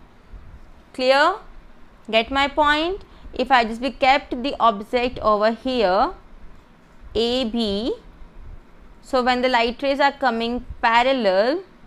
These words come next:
it will be reflect back, reflect diverge, and always be extended on the backward direction.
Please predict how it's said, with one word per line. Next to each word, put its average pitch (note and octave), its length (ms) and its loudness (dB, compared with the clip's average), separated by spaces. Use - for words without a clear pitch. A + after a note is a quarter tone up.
it A#3 220 -6
will A#3 340 -2
be B3 520 -6
reflect A3 840 -4
back, G3+ 460 0
reflect G3+ 600 -4
diverge, G#3+ 600 0
and G3+ 480 -6
always G3+ 680 -4
be G3+ 580 -8
extended G3+ 760 -6
on F#3+ 240 -8
the G3+ 100 -4
backward F3+ 520 -8
direction. - 440 -12